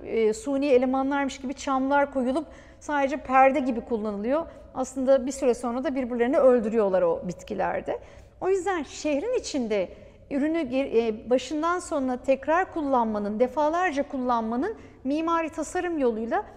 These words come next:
bir bakış açısı aslında döngüsellik. Burada da fikri süreci baştan düşünmekte yatar. Hani her şeyi tekrar kullanmayız ama yeniden kullanırız.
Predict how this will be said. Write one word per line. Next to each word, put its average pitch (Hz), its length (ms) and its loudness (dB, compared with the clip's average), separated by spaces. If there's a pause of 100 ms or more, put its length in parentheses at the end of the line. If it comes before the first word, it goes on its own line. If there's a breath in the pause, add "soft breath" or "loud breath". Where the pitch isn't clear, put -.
(140)
bir 359 180 2
bakış 294 300 2
açısı - 320 -4
aslında 185 420 -4
döngüsellik. 180 680 -4 (720)
Burada 277 340 -2
da 403 140 2 (400 loud breath)
fikri 339 400 -2
süreci 311 460 -2
baştan 285 440 4
düşünmekte 202 540 -4
yatar. 185 360 -2
Hani 226 180 -6
her 285 220 0
şeyi 302 360 -4 (400 loud breath)
tekrar 311 500 2
kullanmayız 294 560 -2
ama 359 120 0
yeniden 269 560 0
kullanırız. 220 640 -6